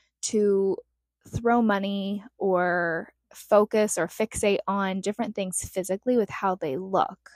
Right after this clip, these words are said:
So just because that isn't your journey doesn't mean that it's not an okay one for somebody else. And really just making it acceptable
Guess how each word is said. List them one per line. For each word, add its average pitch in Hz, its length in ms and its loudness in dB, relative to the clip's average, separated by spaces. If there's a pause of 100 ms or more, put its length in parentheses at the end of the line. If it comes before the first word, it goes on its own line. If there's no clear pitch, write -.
(1160)
So 214 680 2 (1160)
just 269 280 4
because 240 360 0
that 202 220 4
isn't 214 420 2
your 208 280 4
journey 254 400 0
doesn't 214 340 0
mean 214 160 -2
that 190 120 0
it's - 180 -2
not 190 200 2
an 190 180 -2
okay 185 400 2
one 180 300 -2
for 190 180 -2
somebody 170 580 -2
else. - 520 0
And 208 280 -2
really 214 320 4
just 190 640 2 (1080)
making 233 480 0
it 226 120 0
acceptable 185 960 -2